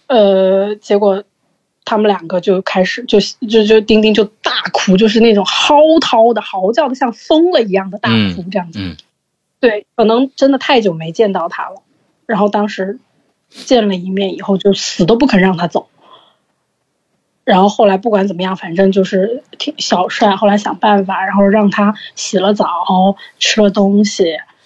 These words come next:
Speaker 1: 然后搬出了学弟家，先这样子。
Speaker 2: 啊。
Speaker 1: 然后，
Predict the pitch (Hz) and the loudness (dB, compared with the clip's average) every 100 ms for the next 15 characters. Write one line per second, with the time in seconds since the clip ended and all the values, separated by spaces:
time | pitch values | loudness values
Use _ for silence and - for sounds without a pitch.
0 | _ _ _ - 185 185 190 - 220 220 | _ _ _ -4 0 2 0 0 -2 -4
1 | - 214 - 180 180 302 240 - 202 214 | -4 -6 -6 -10 0 2 2 2 -2 -2
2 | - _ _ - 247 254 247 196 180 - | -8 _ _ 0 2 4 2 0 -8 -20
3 | _ 214 196 202 202 202 | _ -4 -4 0 0 0